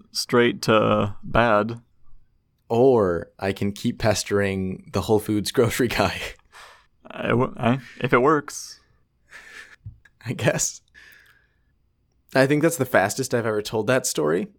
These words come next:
Speaker 2: Every other time I've started telling it, everyone's interrupted me to ask at least five questions. So
Speaker 1: <laughs> What kind of que-, well, I mean, I n-, know most of the background.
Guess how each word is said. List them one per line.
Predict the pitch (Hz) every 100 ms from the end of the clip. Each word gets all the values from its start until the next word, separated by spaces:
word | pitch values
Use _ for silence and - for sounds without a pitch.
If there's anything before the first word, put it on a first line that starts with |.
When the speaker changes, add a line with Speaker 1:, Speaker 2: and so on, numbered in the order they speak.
| -
Speaker 2:
Every | 113 131
other | 123 117
time | 117 113
I've | 98
started | - 110 117 -
telling | 113 110 131
it, | 131
everyone's | 95 104 101 98
interrupted | 101 104 95 95 101
me | 113 107
to | -
ask | 90 95 -
at | - 101
least | 104 -
five | - 87 90
questions. | - 87 - 127 143 - - _ - -
So | - 101 190 101 180 -
Speaker 1:
<laughs> | - - - - - _ - - -
What | 139 123
kind | 139 131
of | 120
que-, | 117 -
well, | 143 139
I |
mean, | 135 127 123 - _
I | - 143
n-, | 151 -
know | 147 156 143
most | 127 131
of | 110
the | 107
background. | 113 120 113 101 107 117